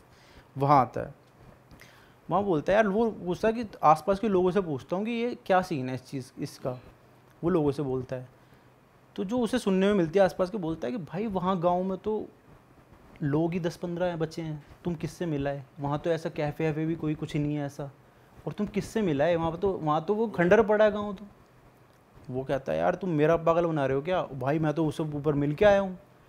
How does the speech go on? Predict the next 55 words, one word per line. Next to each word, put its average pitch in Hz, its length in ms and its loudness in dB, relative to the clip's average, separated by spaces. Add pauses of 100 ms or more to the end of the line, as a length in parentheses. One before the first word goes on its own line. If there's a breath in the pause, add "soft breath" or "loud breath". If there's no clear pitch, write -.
(400 soft breath)
वहाँ 151 160 0
के 185 60 4
पुलिस 180 280 2
वालों 180 200 6
से 185 80 0
बात 180 220 4
करता 170 280 0
है 165 100 -12 (200)
कि, 151 60 -4
"भाई, 156 140 2
मैं, 156 300 -2
चलो, 156 180 0
इनसे 151 200 2
बात 151 220 6
करता 156 220 -2
हूँ, 147 80 -2
क्या 147 120 2
पता 147 200 0
ये 147 180 2
झूठ 147 180 -2
बोल 147 200 -4
रहे 139 140 -8
हो।" 143 120 -10 (640)
पुलिस 147 180 2
वालों 151 160 6
के 156 60 0
पास 160 160 4
जाता 156 200 2
है, 170 60 0
पुलिस 147 200 0
वाले 147 160 2
भी 175 100 2
ये 175 60 2
कहते 175 100 -2
हैं 175 100 -4
कि, 185 120 -8
"भाई, 165 100 -2
वो 180 100 -2
तो 180 80 0
गाँव 156 200 -2
तो 190 80 -4
खंडर 170 320 -2
पड़ा 151 220 2
है, 190 100 2
दस 160 140 0
बारह 165 200 6
लोग 165 220 4
रहते 143 240 0
थे 190 100 0
वहाँ, 196 180 4
अब 147 100 0
वो 151 300 2
भी 190 120 0
नहीं 190 160 -2
है।" 180 140 -12